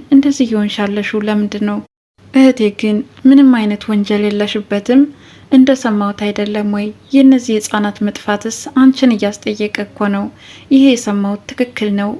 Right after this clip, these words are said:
እያለ እየጠየቃት ነው። "አንተ ብቻ ነበር የቀረኸው" አለችና ተናደደች። "ስራ ቦታ ነች ስንል ፊልድ ትወጫለሽ፣ ስራሽ በጣም ብዙ ነው፣ ግራ ገባኝ" አላት ዳዊትም። ሳሮንም ታዲያ "ወንጀለኛ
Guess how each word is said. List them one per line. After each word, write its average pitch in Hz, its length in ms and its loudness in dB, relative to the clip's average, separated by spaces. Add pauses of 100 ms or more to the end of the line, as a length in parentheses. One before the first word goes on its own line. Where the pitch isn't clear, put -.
እያለ 226 360 -2 (220)
እየጠየቃት 208 720 -10
ነው። 202 140 -6 (400)
"አንተ 240 320 -2
ብቻ 214 280 -10
ነበር 202 300 -6
የቀረኸው" 202 600 -8 (260)
አለችና 208 520 -6 (180)
ተናደደች። 202 680 -4 (480)
"ስራ 285 280 0
ቦታ 247 300 0
ነች 208 200 -4
ስንል 214 420 -2
ፊልድ 262 340 0
ትወጫለሽ፣ 208 680 -4 (380)
ስራሽ 233 420 -2
በጣም 262 420 2
ብዙ 240 280 0
ነው፣ 208 180 -4 (440)
ግራ 277 140 2 (100)
ገባኝ" 214 460 -4 (260)
አላት 220 400 -4
ዳዊትም። 202 460 -4 (480)
ሳሮንም 254 520 0
ታዲያ 208 340 -2 (140)
"ወንጀለኛ 262 540 2